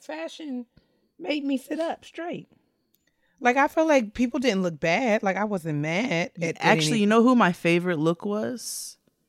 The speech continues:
Speaker 2: Imani, um,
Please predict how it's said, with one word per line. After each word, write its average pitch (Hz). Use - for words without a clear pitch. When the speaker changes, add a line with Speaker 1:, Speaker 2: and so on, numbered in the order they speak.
Speaker 2:
Imani, 175
um, 147